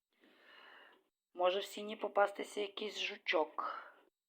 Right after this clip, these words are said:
а в кози нема ферментів для перетравлення хітину. І в нас може бути зупинка шлунку.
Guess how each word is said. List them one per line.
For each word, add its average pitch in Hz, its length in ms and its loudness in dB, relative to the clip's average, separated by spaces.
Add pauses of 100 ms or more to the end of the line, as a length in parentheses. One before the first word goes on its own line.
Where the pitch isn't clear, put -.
(760)
а 147 100 -2
в - 80 -12
кози 156 300 0
нема 180 280 4
ферментів 151 680 -2
для 165 200 4
перетравлення 143 840 -2
хітину. 135 600 -10 (1500)
І 160 100 -6
в 156 40 -4
нас 143 300 -2
може 202 280 -4
бути 190 340 -12
зупинка 131 500 -12
шлунку. - 600 -14